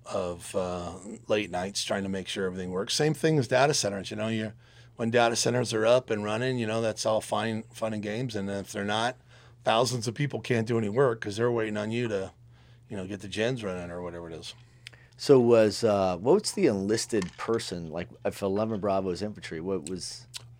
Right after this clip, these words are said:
Speaker 1: Um, so we had, um, twenty-five series, twenty-five Bravos, twenty-five Charlies. Those are the, um, uh, s-,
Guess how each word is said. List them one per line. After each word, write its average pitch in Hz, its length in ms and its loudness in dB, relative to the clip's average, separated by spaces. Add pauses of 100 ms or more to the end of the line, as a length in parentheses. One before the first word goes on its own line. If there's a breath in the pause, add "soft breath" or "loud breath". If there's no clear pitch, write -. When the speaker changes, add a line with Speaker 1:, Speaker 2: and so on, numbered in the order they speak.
Speaker 1:
Um, 113 440 4 (640 soft breath)
so 123 500 4
we 135 180 -2
had, 123 400 0
um, 107 460 -2
twenty-five 123 720 -2
series, 165 340 -2
twenty-five 120 580 -2
Bravos, 113 720 0
twenty-five 107 440 -6
Charlies. 104 840 -4 (480 soft breath)
Those 123 300 2
are - 20 -2
the, 101 320 -2 (320)
um, 101 160 -10
uh, 98 200 -2
s-, - 260 -2